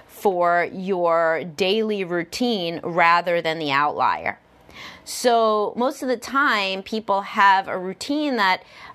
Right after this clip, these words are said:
um, so at night, they, they may not even go to bed together,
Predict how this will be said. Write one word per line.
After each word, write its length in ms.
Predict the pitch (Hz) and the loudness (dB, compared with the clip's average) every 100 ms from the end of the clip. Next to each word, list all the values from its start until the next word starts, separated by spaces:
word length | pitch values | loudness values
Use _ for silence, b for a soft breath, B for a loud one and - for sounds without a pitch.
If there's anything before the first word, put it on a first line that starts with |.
| - | 0
um, 600 | 190 180 175 175 160 - | 2 2 0 -6 -8 -6
so 200 | - 220 | -2 -2
at 100 | - | 0
night, 280 | 202 202 | 0 0
they, 120 | 202 185 | -2 -2
they 160 | 233 | -2
may 140 | 220 226 | -2 0
not 160 | 269 | 0
even 160 | 262 226 | 0 -2
go 100 | 202 | -2
to 60 | |
bed 320 | 175 156 208 208 | 0 0 0 -2
together, 640 | 139 - 95 147 170 220 | -10 -8 -6 -2 -4 -4